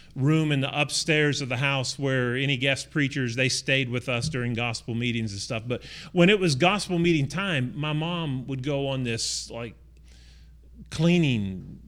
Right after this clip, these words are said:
frenzy. Uh, she was already meticulous in her housekeeping, but the preacher's coming, you know, and so we had to have the house.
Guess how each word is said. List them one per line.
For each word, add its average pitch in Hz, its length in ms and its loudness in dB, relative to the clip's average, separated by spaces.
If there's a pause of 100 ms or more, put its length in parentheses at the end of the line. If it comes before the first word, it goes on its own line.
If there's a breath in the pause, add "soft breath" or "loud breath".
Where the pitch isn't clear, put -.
frenzy. 120 720 -2 (140)
Uh, 113 320 0
she 185 200 2
was 180 160 2
already 185 560 4
meticulous 135 800 0
in 143 140 0
her 135 100 0
housekeeping, 156 720 0 (340 loud breath)
but 156 360 0
the 135 80 2
preacher's 185 600 0
coming, 120 580 -2 (160)
you 143 140 2
know, 139 240 4
and 139 120 2
so 165 120 2
we 139 160 2
had 160 200 2
to 147 80 0
have 147 260 -2
the 135 80 -2
house. 156 300 -4